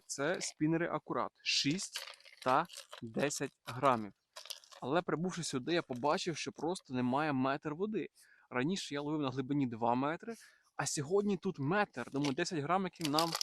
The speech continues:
не треба, на жаль. Тільки шість грамів сьогодні ми будемо використовувати. Спінери Акурат шість грамів і три розміри Апстріма Fusion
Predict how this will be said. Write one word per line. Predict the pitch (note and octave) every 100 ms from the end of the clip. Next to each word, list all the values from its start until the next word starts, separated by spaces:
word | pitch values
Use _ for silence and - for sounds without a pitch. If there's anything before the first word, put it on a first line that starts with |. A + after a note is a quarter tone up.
| -
не | C#3+ D3
треба, | D3 D#3 F3+ C#3+ - - - -
на | C3+
жаль. | C3 A2+ A2
Тільки | F3+ F#3+ -
шість | D3 E3+ F3 C#3
грамів | C3 D#3+ F3+ D3+ -
сьогодні | - B2+ D#3+ D3+
ми |
будемо | C#3 D3
використовувати. | C3+ - D3+ - B2 G#2+ - - - -
Спінери | - - E3 F3 C3+
Акурат | A#2+ C3 B2
шість | D3 B2+
грамів | E3+ A#3 A#3 - - - -
і | F#3
три | - C3 D3+ G3 - -
розміри | C3+ C3+ D#3 F3 F3+ F3 F3 _ _
Апстріма | - B2+ - C3+ D3+ D3+ C#3+
Fusion | - - B2+ C3+